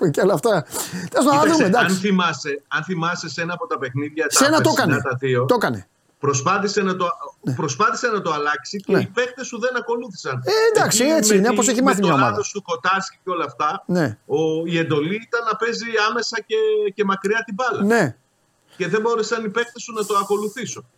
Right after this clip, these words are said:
Speaker 2: Αλλά νομίζω ότι έχει αλλάξει πάρα πολύ ο παοκ σε σχέση
Speaker 1: Ναι.
Speaker 2: με τότε. Είναι πολύ περισσότερο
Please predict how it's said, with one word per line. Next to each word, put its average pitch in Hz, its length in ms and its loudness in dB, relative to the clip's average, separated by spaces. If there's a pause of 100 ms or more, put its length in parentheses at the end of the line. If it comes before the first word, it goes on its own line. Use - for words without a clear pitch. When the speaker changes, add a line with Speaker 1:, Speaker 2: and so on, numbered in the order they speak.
(240)
Speaker 2:
Αλλά 170 260 0
νομίζω 214 360 -4
ότι 247 120 -10
έχει 247 220 -6
αλλάξει 233 380 -4
πάρα 233 240 0
πολύ 143 240 -4
ο 110 80 -6
παοκ 113 300 -8
σε 123 100 -14
σχέση 185 160 2
Speaker 1:
Ναι. 147 300 4 (380)
Speaker 2:
με 127 100 -4
τότε. 143 220 0
Είναι 185 160 2
πολύ 190 280 0
περισσότερο 202 560 -2